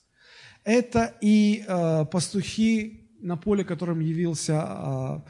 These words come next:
ангельский хор, возвещая о рождении Спасителя. Это и мудрецы с Востока, которые пришли поклониться рожденному царю иудейскому.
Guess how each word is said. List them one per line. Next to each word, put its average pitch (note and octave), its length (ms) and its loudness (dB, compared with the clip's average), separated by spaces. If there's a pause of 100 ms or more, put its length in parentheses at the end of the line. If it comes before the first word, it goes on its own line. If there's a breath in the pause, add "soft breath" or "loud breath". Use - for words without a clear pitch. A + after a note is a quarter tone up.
(180 loud breath)
ангельский D#3 500 2
хор, E3+ 320 -2
возвещая C#3+ 520 0
о C3+ 40 0
рождении C3 640 -2
Спасителя. C#3 680 -2 (580 loud breath)
Это G#3 300 2
и G#3 160 4
мудрецы G#3 520 4
с G#3+ 120 0
Востока, A#3 500 2
которые G3 400 -2
пришли F#3 380 -4
поклониться E3+ 760 -4 (260 loud breath)
рожденному D3 580 2
царю D#3 360 0
иудейскому. D3 920 4